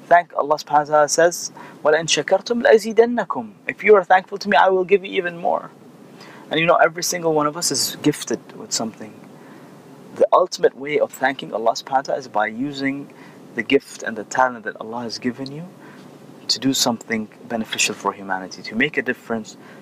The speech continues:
to humanity. So think about the blessings Allah has given you and how you can facilitate it to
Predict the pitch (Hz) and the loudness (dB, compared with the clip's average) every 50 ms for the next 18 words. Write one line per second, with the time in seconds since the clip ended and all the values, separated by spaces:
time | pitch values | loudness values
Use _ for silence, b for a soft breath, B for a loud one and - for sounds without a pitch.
0 | B B - - - - - 104 101 101 92 95 90 90 90 90 90 - - - | B B -18 -12 -8 -8 -8 -8 -8 -8 -4 -2 -2 -2 -4 -6 -12 -14 -12 -12
1 | - - - 107 - 156 151 147 147 139 135 127 - - _ _ - - 107 - | -12 -12 -12 -10 -6 -6 -6 -6 -2 0 0 0 0 -4 _ _ -16 -14 -8 -4
2 | 113 123 - - 139 117 107 104 107 113 117 107 - - 120 110 107 113 113 107 | -2 0 0 0 -2 -2 -4 -2 0 0 0 -2 -2 -8 -14 -12 -10 -10 -10 -10
3 | 104 101 101 110 120 127 127 117 120 117 113 - 123 120 123 127 B B B B | -10 -8 -4 -2 -2 -2 -4 -6 -8 -8 -6 -6 -6 -6 -8 -10 B B B B
4 | B B B B B B - - - - 113 - - 127 120 117 - - 110 101 | B B B B B B -20 -16 -8 -4 -2 -2 0 -2 -4 -6 -2 -2 -2 -2
5 | - 110 104 - - - 104 104 120 139 | -2 -4 -6 -4 -4 -6 -6 -6 -8 -10